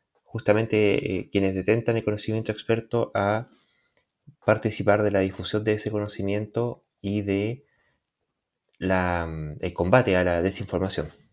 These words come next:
Así que esperemos que, que vaya mejorando y bueno, eh, este podcast, eh, busca, eh, colaborar un poco en ese sentido.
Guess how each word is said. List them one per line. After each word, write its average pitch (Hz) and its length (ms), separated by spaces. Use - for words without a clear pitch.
Así - 260
que 87 280
esperemos 127 440
que, 110 460
que 110 100
vaya 113 120
mejorando 127 440
y 156 80
bueno, 82 280
eh, 92 220
este 107 220
podcast, 117 580
eh, - 320
busca, 107 760
eh, - 120
colaborar 104 380
un 95 160
poco 101 300
en 95 140
ese 95 200
sentido. 82 440